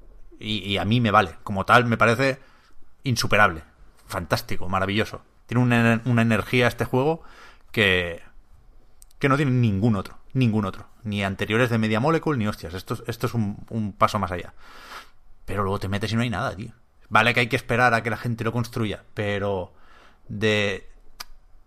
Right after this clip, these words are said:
o sea, l-, la gran ausencia del acceso anticipado, aparte de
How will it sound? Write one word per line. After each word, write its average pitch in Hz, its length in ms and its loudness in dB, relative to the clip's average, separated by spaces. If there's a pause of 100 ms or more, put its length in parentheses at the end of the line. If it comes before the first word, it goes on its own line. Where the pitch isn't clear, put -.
(340)
o - 20 -10
sea, 117 140 0
l-, 104 460 -8
la 104 180 0
gran 107 260 2
ausencia 123 480 2
del 110 100 2
acceso 120 280 -2
anticipado, 135 720 2
aparte 104 460 2
de 113 340 0